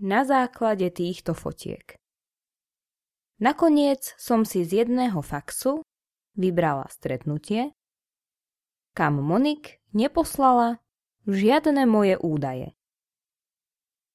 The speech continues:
Šlo o konkurs na moderátorku v televízii.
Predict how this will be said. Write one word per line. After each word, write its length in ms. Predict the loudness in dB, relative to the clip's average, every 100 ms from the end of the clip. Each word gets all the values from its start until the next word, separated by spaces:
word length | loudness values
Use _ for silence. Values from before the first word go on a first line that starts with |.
| _ _ _
Šlo 320 | 0 4 4
o 160 | 2
konkurs 840 | -4 0 2 2 0 0 0 -6 -20 _ _ _
na 160 | -4 -2
moderátorku 960 | 0 2 4 6 4 2 0 -2 -4 -4
v 80 |
televízii. 800 | 0 2 2 0 -6 -10 -12 -12